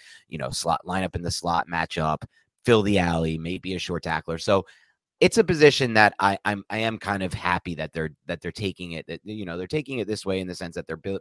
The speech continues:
bringing in someone who has played a lot of games, has started a lot of games, and at the very least can be, like, your floor,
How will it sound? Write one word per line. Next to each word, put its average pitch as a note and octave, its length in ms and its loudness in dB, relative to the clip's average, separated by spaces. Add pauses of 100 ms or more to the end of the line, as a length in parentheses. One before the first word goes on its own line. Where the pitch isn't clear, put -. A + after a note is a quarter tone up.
bringing G#2 220 -4
in F#2 100 -6
someone E2+ 240 -8
who D#2+ 120 -4
has F2 200 -4
played G2 220 -2
a F#2 40 -2
lot E2+ 200 0
of D#2+ 100 -12
games, D#2 340 -8 (240)
has F2+ 160 -4
started F2 280 -2
a E2+ 60 -4
lot E2 180 2
of D#2 80 -6
games, D2+ 300 -8
and D#2 120 -6 (260)
at G2 120 -2
the A2 80 4
very A2+ 200 6
least G2+ 240 0
can E2 160 -10 (140)
be, F2+ 140 -8
like, D#2+ 200 -8
your D2 120 -10
floor, C#2+ 480 -10